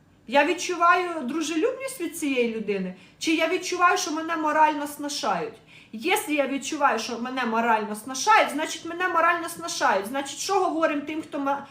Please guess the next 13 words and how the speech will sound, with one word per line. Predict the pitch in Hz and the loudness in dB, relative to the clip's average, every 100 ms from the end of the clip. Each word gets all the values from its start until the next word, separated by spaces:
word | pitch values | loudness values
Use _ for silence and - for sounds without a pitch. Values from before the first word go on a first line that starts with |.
| - - | -14 0
нас | 294 - - | 2 2 0
снашає | 285 294 311 311 262 | -2 0 2 2 2
без | 269 | 0
нашої | 277 277 277 277 | 0 -2 -2 -6
згоди? | 240 285 359 494 - - _ _ - _ - | -4 -2 -2 -4 -10 -20 _ _ -20 _ -6
Щас, | - 320 | 2 2
блядь, | 269 269 330 330 | 2 2 2 2
як | 349 311 | 0 -2
в'єбу, | 269 247 320 392 262 | -2 -4 -4 -2 -2
блядь. | 208 180 - - - - - - _ _ - | -2 -4 -6 -14 -20 -20 -20 -20 _ _ -6
Не | 254 | -4
собереш | - 320 320 330 403 | 0 0 2 4 4
костей. | - 349 - - 214 180 | 2 -4 -8 -4 0 0